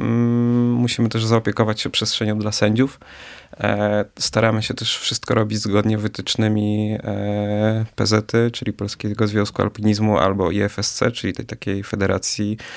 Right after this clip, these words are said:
międzynarodowej, więc dbamy o jakieś tam przestrzenie dla zawodników. To, to nie jest tak, że publiczność stoi zaraz pod tymi boulderami. Mm, wpuszczamy też odpowiednią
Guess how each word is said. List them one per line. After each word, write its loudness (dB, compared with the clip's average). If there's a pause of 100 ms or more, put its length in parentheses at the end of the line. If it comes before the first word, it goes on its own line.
(260)
międzynarodowej, 4
więc -2
dbamy 4
o 4
jakieś -2
tam -4
przestrzenie -2
dla 2
zawodników. 0
To, -6
to -4
nie 6
jest 2
tak, 4
że 0
publiczność -2
stoi 0
zaraz 2
pod -6
tymi -2 (400)
boulderami. 4 (180)
Mm, 4
wpuszczamy 0
też 0
odpowiednią 2